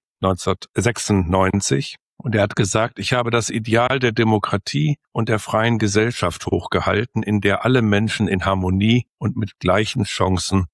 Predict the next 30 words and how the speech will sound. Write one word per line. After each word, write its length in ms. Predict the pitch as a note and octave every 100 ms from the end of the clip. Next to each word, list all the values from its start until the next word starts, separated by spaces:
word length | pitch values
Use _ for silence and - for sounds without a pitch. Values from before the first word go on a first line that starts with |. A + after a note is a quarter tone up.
| _ _
zusammenleben.“ 1120 | - - F#2+ G2 F#2 D2+ D2 C#2+ C2+ - D#2+ _ _
Und 160 | G2+ F2+
gilt 260 | C#3+ F#3+
das 240 | A2 E2+ -
heute 300 | D2+ C#2 D2
noch, 200 | C2+ -
dreißig 420 | - C2+ - -
Jahre 240 | C2+ B1+
später, 460 | - - D2 - C2+
für 260 | - D2+ -
alle, 340 | E2 A2+ A2+ _ _ _ _
dass 260 | - F2+ -
wir 240 | A2 A2
zusammenleben 840 | - A2 G#2+ C3 D3+ B2+ B2+ A#2+
in 160 | G#2+ G#2
Harmonie 640 | G#2+ G#2 G2 G2+ B2+ D3
und 100 | C3+
mit 140 | G#2 -
gleichen 420 | G2+ A2+ B2+ A2+
Chancen 540 | - A#2+ B2 C3 A2+
für 220 | G2+ G2 -
alle? 360 | A2+ C#3 D3+ - -
Oder 200 | B2+ A2
gibt 300 | B2+ - C3
es 240 | G#2+ -
wieder 320 | G#2 F2+ -
Hass, 420 | A2+ A#2 - - -
Verächtlichmachung, 1120 | G2 A#2 - A#2 G#2 G#2+ G#2 - G#2 G2+ - _ -
Überheblichkeit, 1160 | G2 F#2+ G2+ A2 - G2+ - - G2 G2 - -
Ausgrenzung, 1040 | - G2 G2 - - F#2 F2+ - F2 F2